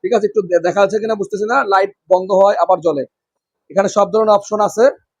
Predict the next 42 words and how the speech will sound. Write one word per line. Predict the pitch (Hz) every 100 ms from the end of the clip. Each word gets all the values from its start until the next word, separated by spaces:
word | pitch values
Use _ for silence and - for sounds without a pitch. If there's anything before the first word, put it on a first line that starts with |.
| _ -
তো | 175
এই | 175 190
ডিসপ্লেটা | 180 196 - 220 220 220
মনিটর | 208 208 214 214
আছে, | 202 208
এখান | 202
থেকে | 196 202
আপনি | 196 208
অপারেটিং | 190 190 190 208
করতে | 208 208 208
পারবেন, | 196 202 196
বাড়াইতে | 170 185 202
পারেন, | 202 202
কমাইতে | 185 190 190
পারেন, | 208 208
টাচ | 202 208 -
সিস্টেম, | 208 - 156
সম্পূর্ণ | 143 180 202 214
ডিজিটাল। | 208 202 185 143 - _ _ _ _ _ -
ডিজিটাল | 190 202 240 233
এই | 233
এলজি | 226 196 196 226
ব্র্যান্ডের | 208 220 220 233
এই | 226 214
ফ্রিজটি, | - 208 - 233 233
গ্যাস | 190 185
কম্প্রেসর | - 208 196 226
এখনো | 202 202
অরিজিনাল। | 202 185 208 220
আমি | 196
ভিতর | 165 190
পার্টটা | - 202 208
একটু | 196
দেখাই | 180 175
দিই। | 175 220 381 _ _ _ _
দেখেন, | 165 165 202
লাইন | 190 170 190 190
দিয়ে | 202
রাখছি | 202 190 214
আমরা, | 196 190
একদম | 220 196 233 208 185 226 190 139
ঠান্ডা, | _ _ 196 196 208